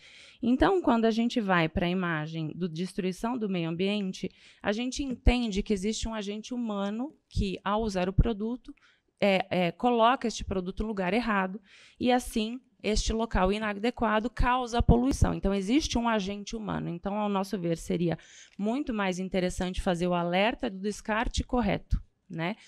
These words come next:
É, então, sob o ponto de vista sanitário, essa imagem, como um todo, a gente recomenda a exclusão ou uma adaptação pra rea-, a-, alertar o descarte correto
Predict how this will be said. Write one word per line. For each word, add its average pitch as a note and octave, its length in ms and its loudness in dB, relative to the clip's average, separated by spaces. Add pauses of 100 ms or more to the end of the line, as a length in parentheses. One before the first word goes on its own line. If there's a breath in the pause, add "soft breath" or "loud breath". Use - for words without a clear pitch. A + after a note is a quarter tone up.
(460 loud breath)
É, F3 760 0
então, F#3+ 720 0
sob G3 240 0
o F#3+ 40 2
ponto C4 400 4
de G3 120 -4
vista G3 340 -2
sanitário, A3 1040 2
essa G3 340 -2
imagem, G#3 640 -2 (340 loud breath)
como A3 240 -2
um A3+ 120 -4
todo, F#3+ 520 -2 (140 soft breath)
a G3 140 0
gente G3 360 -4
recomenda G3+ 840 0
a F#3+ 180 2
exclusão G3 640 0 (280 soft breath)
ou A3 220 0
uma G#3+ 200 0
adaptação G#3 800 2
pra G#3 280 4
rea-, G#3+ 400 -2
a-, - 260 4
alertar B3+ 680 2 (140)
o A3 140 -2
descarte G3+ 560 -4
correto A#3 640 -2